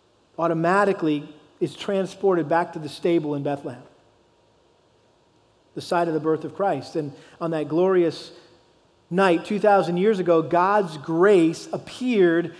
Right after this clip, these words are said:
in the form of a baby lying in a manger. Jesus Christ personified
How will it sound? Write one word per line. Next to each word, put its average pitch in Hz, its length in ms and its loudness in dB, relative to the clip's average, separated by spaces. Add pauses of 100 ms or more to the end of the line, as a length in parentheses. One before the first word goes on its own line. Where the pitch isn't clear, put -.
(120)
in 180 80 0
the 175 100 0
form 202 580 0 (200)
of 160 120 2
a 180 80 4
baby 180 640 4
lying 185 500 0 (180)
in 185 100 0
a 175 60 2
manger. 185 480 2 (1400)
Jesus 226 420 0
Christ 185 460 2
personified 190 1500 0